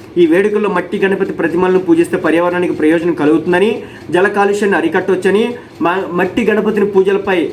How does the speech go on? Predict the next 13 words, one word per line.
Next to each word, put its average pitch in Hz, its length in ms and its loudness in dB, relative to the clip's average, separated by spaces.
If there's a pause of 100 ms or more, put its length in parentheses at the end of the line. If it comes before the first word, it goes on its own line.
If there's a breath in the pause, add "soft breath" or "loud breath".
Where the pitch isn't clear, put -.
ఆ, 160 100 0
ప్రజలకు 196 520 -2
అవగాహన 170 380 0
కల్పించాలని, 180 800 0 (260 loud breath)
ఇందులో 208 200 2
భాగంగా 196 320 -2
పిఠాపురం 202 540 -2
నియోజకవర్గంలో 190 580 2
మట్టితో 202 500 -2
చేసినటువంటి 196 480 0
వినాయక 180 360 2
విగ్రహాలు 180 360 0
పూజించేందుకు 170 840 0